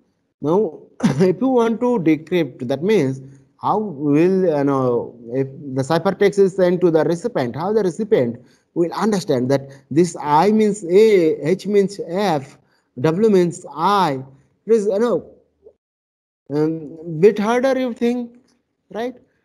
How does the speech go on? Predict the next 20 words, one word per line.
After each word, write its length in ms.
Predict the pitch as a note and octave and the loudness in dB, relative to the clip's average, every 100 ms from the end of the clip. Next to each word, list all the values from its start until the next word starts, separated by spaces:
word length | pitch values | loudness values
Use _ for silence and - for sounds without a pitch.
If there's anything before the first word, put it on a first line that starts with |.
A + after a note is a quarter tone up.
| _ | _
So 300 | _ F3+ E3 | _ -2 -2
how 640 | D#3+ G3 A#3+ A#3+ A#3+ G#3 - - _ - | 0 0 0 0 -4 -8 -10 -12 _ -16
that, 380 | D#3+ F3+ F3+ D#3 | -8 -4 -4 -2
uh, 180 | E3+ E3+ | -4 -2
recipient 380 | G#3 G#3+ A#3 E3+ | -6 -4 -2 2
will 140 | D#3 | 2
do 420 | E3 A#3 A#3 A#3+ - - | 2 0 -2 -6 -14 -6
the 240 | E3+ F3 | 0 0
decryption 580 | E3+ G#3 A#3+ A#3 E3+ C3 | 0 -2 -4 -6 -4 -6
process? 460 | - F#2 - - _ _ _ _ _ | -6 -16 -20 -20 _ _ _ _ _
So 140 | G#3+ | -2
if 60 | B3 | 0
you 120 | A#3 | 0
see, 280 | - A2+ D#3 _ _ - | -2 -6 -6 _ _ -4
decryption 480 | D#3 G3+ A#3 - C4+ | -2 -2 -6 -4 -2
is 120 | B3 | -2
done 360 | C#3+ A#2 G#2 C#3+ _ _ - | -2 -2 -4 -14 _ _ -8
by 340 | C#3 C3 B2 A2 - _ _ _ _ _ _ _ E4 | -2 0 0 -6 -16 _ _ _ _ _ _ _ 0
<coughs> 380 | F3 A#3 C3+ B2 | 2 2 0 -10
C 580 | - A#3 B3+ F#3 - | -10 -4 0 0 -2